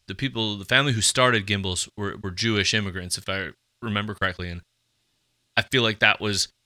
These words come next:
unless it was real, and I just don't remember, um, uh, what's her name? Men-, Rachel Men-, Menkins was the store in,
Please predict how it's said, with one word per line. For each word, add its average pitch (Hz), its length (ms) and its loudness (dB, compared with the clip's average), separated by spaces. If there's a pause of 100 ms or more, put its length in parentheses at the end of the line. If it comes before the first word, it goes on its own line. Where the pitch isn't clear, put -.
(480)
unless 127 200 2
it 147 60 -4
was 113 160 -4
real, 104 320 4
and 95 120 2
I 98 40 4
just 101 200 0
don't 107 140 -4
remember, 98 600 0 (580)
um, 90 380 -2 (840)
uh, 104 640 -2
what's 135 240 -4
her - 100 -6
name? 120 480 -8 (1700)
Men-, 139 280 4
Rachel 143 380 4
Men-, 127 240 2
Menkins 120 680 2
was 101 260 0
the 98 220 0
store 104 420 2
in, 95 400 -2